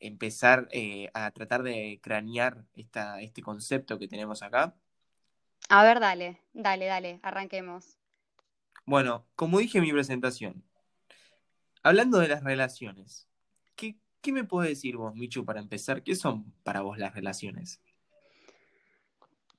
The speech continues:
Speaker 2: Y es muy difícil también, ¿no? Si pensamos en, qué sé yo,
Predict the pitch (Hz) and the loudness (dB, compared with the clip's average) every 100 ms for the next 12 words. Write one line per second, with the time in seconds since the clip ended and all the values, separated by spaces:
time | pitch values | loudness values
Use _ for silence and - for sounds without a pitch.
0 | _ 240 233 247 - - 240 269 285 269 | _ -2 -2 -2 -16 -8 -2 2 2 2
1 | 240 214 196 190 185 185 180 180 226 240 | 0 0 0 0 0 -2 -2 -2 -2 -2
2 | 202 196 240 277 269 - 185 175 165 160 | -2 -2 0 0 -2 0 0 0 -2 -4
3 | _ _ _ _ _ _ 208 208 202 180 | _ _ _ _ _ _ -8 -6 -4 -4